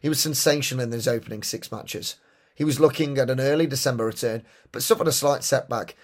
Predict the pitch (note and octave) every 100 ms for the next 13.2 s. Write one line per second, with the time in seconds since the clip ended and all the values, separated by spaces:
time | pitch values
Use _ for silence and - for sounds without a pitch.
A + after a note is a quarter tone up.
0 | - D3 B2 E3+ E3+ E3 D3+ C#3+ C3 -
1 | A2+ B2 G#2+ A2+ G#2+ G#2+ G#2 G#2 F#2 D#2
2 | - - B2 A#2+ - - - G2+ - -
3 | _ _ _ _ _ _ _ _ F3 A3
4 | - F3+ D#3+ C#3 C3 - C3 B2 A2+ G#2
5 | G2 F#2+ G2+ F2+ - - - C2 - _
6 | _ _ _ _ _ _ D3+ - G3 A3+
7 | C3+ C#3 - G2 G#2 - - _ C#3 F3+
8 | G3+ C#3 A2 G2+ G2+ A2 - - B2+ F3+
9 | - A#2 G2 G2+ - - A2 G#2 - A#2+
10 | B2 F#2+ - - _ - D3+ D3 D3 E3
11 | - C#3+ C3 - A#2 G#2+ - D2 _ _
12 | _ - E3+ F3 F#3 F3 E3+ C#3 D3+ D3
13 | C3 A#2+